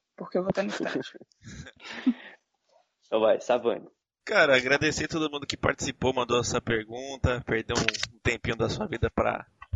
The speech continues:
Speaker 3: ouvir e
Speaker 2: Ganhou, porra.
Speaker 3: É,
Speaker 2: Faz
Speaker 3: ganhou,
Speaker 2: propaganda positiva aí.
Speaker 3: ganhou o tempo aí da sua vida fazendo a pergunta para este seleto elenco. Então,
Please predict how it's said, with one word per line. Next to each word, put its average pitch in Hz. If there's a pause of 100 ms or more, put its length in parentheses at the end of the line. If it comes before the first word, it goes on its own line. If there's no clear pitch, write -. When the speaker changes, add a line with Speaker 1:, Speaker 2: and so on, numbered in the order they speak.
(460)
Speaker 3:
ouvir 120
e 117
Speaker 2:
Ganhou, 147
porra. 104 (240)
Speaker 3:
É, 120
Speaker 2:
Faz 113
Speaker 3:
ganhou, -
Speaker 2:
propaganda 139
positiva 143
aí. 110 (120)
Speaker 3:
ganhou 123
o 120
tempo 123
aí 120
da -
sua 117
vida - (180)
fazendo 117
a 117
pergunta 117
para 120
este 120
seleto 120
elenco. 117
Então, 123